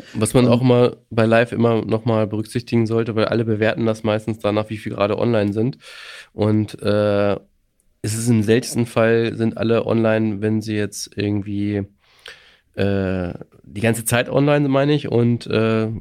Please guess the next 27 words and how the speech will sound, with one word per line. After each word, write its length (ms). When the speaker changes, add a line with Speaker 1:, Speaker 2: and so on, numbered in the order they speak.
Speaker 1:
gucken 240
sich 120
das 160
mal 100
fünf 200
Minuten 240
an 160
und 80
dann 240
gehen 140
sie 80
wieder 140
raus. 340
Und, 400
äh, 260
aber 160
es 140
werden 120
noch 140
ganz 300
viele 680
Views 680
eingesammelt, 640
nachdem 400
es 140
online 420
war. 340